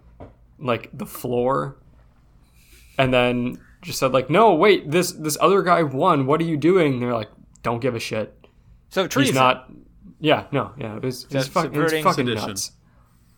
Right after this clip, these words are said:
Speaker 1: Yeah, it's, it's fucking crazy.
Speaker 3: It's a specific type of treason.
Speaker 2: Yeah.
Speaker 1: Yeah.
Speaker 3: It's sedition.
Speaker 2: Um,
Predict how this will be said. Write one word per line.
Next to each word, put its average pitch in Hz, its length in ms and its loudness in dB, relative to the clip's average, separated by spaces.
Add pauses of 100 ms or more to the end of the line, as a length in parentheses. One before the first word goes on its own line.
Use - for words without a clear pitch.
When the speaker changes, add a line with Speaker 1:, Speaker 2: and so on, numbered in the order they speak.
(200)
Speaker 1:
Yeah, 131 220 -6 (200)
it's, 165 300 -2
it's 151 220 -4
fucking 120 240 -12
crazy. 127 180 -12
Speaker 3:
It's - 80 -12
a 131 40 -10
specific 135 600 -12
type 208 240 -10
of 107 100 -14
treason. - 400 -16 (120)
Speaker 2:
Yeah. 220 340 -4
Speaker 1:
Yeah. 143 180 -10 (560)
Speaker 3:
It's - 140 -18
sedition. - 560 -16 (640)
Speaker 2:
Um, 120 400 -8